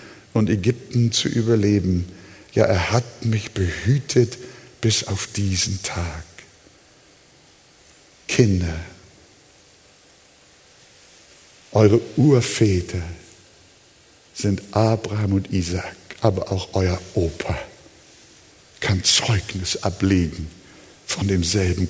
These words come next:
Gott. Und dieser mein Gott wird euch segnen und euch behüten auf allen euren Wegen.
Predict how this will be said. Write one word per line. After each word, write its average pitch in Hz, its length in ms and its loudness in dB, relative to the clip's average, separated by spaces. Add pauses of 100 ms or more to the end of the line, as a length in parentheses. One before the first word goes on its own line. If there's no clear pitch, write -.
Gott. 90 140 -6 (1200)
Und 104 160 0 (180)
dieser 143 560 6
mein 123 480 6
Gott 90 200 0 (340)
wird 98 320 0
euch 120 340 4
segnen 87 760 0 (720)
und 90 280 0
euch 101 340 0
behüten - 640 -2
auf 90 240 -6 (140)
allen 104 420 0
euren 92 440 -2
Wegen. 82 340 -4